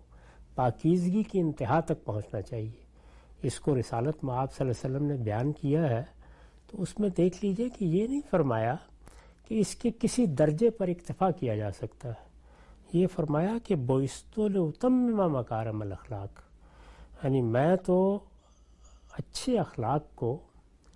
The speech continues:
اس کے اتمام تک پہنچا دینے کے لیے مبعوث کیا گیا ہوں۔ میری بعثت اس لیے ہوئی ہے، مجھے بھیجا اس لیے گیا ہے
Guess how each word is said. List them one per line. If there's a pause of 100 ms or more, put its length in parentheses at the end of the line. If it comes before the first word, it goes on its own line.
(480)
اس
کے
اتمام
تک (680)
پہنچا (120)
دینے
کے
لیے
مبعوث
کیا
گیا
ہوں۔ (380)
میری
بعثت
اس
لیے
ہوئی
ہے، (640)
مجھے
بھیجا
اس
لیے
گیا
ہے